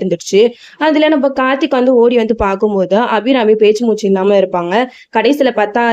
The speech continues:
"இல்ல, இவங்க வந்து இறந்துட்டாங்க" அப்படின்னு சொல்லிட்டு டிக்ளேர் பண்ணிடுறாங்க. இப்படி ஒரு சம்பவம் நடக்கும்னு சொல்லிட்டு கண்டிப்பா யாருமே எதிர்பார்த்திருக்க மாட்டோம். அப்பப்ப அபிராமி வந்து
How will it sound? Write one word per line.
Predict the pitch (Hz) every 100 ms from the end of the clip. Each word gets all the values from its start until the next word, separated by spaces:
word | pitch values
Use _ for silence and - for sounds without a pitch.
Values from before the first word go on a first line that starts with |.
| 214
"இல்ல, | 214 208 208 202
இவங்க | 196 190
வந்து | 185 208 190
இறந்துட்டாங்க" | 202 220 185 180 190 196
அப்படின்னு | 175 190 202
சொல்லிட்டு | 175 214 214
டிக்ளேர் | 185 196 190 180
பண்ணிடுறாங்க. | 175 180 170 165 175 - _ _ - 240
இப்படி | 240 226 220
ஒரு | 214 214
சம்பவம் | 226 226 302 311
நடக்கும்னு | 269 254 269 262
சொல்லிட்டு | 247 240 233
கண்டிப்பா | 208 208 247 220
யாருமே | 208 240 220
எதிர்பார்த்திருக்க | 202 226 220 208 202 185
மாட்டோம். | 175 185 185
அப்பப்ப | 185 214 214 302 269
அபிராமி | 247 302 294 269 254
வந்து | 240